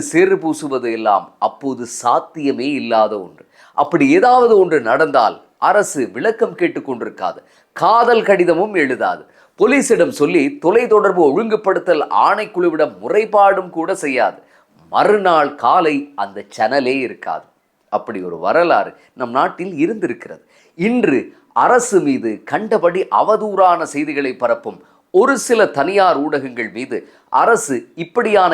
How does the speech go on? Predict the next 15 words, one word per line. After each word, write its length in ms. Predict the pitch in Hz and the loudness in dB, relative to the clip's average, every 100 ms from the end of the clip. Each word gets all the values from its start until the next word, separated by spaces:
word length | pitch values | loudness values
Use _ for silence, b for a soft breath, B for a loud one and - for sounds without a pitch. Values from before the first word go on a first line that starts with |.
| 131 | 0
எந்தவிதமான 640 | 131 202 196 185 170 156 123 | -2 -2 0 2 2 2 -2
நடவடிக்கையும் 680 | 92 156 180 147 139 110 113 _ - | -4 -4 -4 -8 -10 -10 -12 _ -12
எடுப்பதில்லை. 540 | 143 180 143 107 85 - _ - | -6 -4 -4 -4 -10 -16 _ -2
ஆனால் 300 | 135 120 85 B B B 117 | 0 0 -2 B B B -4
அன்றைய 380 | 185 185 175 127 107 | -2 0 2 4 4
அரசு 340 | 127 127 101 - - | 2 -2 -12 -12 -16
இப்படியான 560 | 151 254 233 208 190 160 - | -4 -2 2 2 2 0 -2
தடைகளையும் 640 | 143 196 247 214 190 175 127 - | 0 0 0 0 0 -2 -4 -2
தாண்டி 340 | 147 196 147 104 b b - | 0 0 -6 -12 b b -8
கொடூரங்களுக்கும் 920 | - 160 262 254 214 185 170 - 151 127 - | -4 0 2 2 2 2 0 -2 -10 -10 -10
துணை 220 | 131 127 101 | -6 -6 -6
போனது. 300 | 92 76 _ _ _ - | -12 -14 _ _ _ -4
அனுரகுமார 600 | 160 240 240 226 180 160 123 120 | 0 2 0 0 2 2 0 -4
திசாநாயக்க 760 | 123 190 160 139 120 - 101 B B - | 0 2 2 0 -2 -2 -4 B B -2
அன்றைய 300 | 175 208 190 | 0 2 4